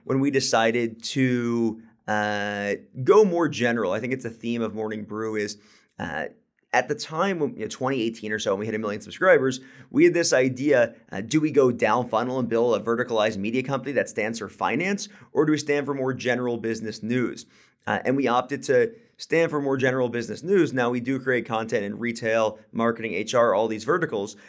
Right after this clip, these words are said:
but we didn't build a business that has, you know, seven or eight different revenue streams, all targeting, let's call it people who work on, uh, on Wall Street. So I think that was a, that was, that was one big one. And then, you know, along the way, every time we decide to continue to grow, decide to launch something new,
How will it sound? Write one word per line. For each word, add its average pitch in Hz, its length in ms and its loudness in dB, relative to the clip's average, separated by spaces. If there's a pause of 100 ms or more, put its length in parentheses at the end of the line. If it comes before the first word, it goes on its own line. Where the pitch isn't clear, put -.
(120)
but 143 120 4
we 160 140 2
didn't 156 160 -2
build 139 200 4
a 123 40 4
business 117 380 -2
that 104 140 0
has, 104 160 -2
you 104 100 -6
know, 110 60 -8
seven 113 360 0
or 110 80 0
eight 117 140 0
different 107 260 -6
revenue 110 300 0
streams, 110 380 -8
all 110 260 2
targeting, 110 560 -4 (260)
let's - 140 -4
call 120 160 4
it - 80 0
people 117 220 -4
who 107 60 -2
work 110 120 -2
on, 101 140 -8 (180)
uh, 87 380 -10
on 104 260 -2
Wall 107 160 0
Street. - 300 -6 (500)
So - 80 6
I 202 40 10
think 240 120 6
that 226 80 6
was 180 100 6
a, 139 60 2
that 135 220 2
was, 123 220 2
that 117 140 4
was 120 120 -4
one 117 220 -2
big 104 180 0
one. 98 240 -4
And 131 280 -4
then, 139 360 -4 (400)
you 160 80 2
know, 170 80 8
along 180 240 4
the 180 80 0
way, 170 160 8
every 135 200 4
time 143 280 -2
we 135 80 -2
decide 123 300 2
to 131 120 0
continue 131 240 -6
to 120 80 -2
grow, 117 580 2
decide 113 440 0
to 120 120 0
launch 117 340 -2
something 123 260 -4
new, 175 340 2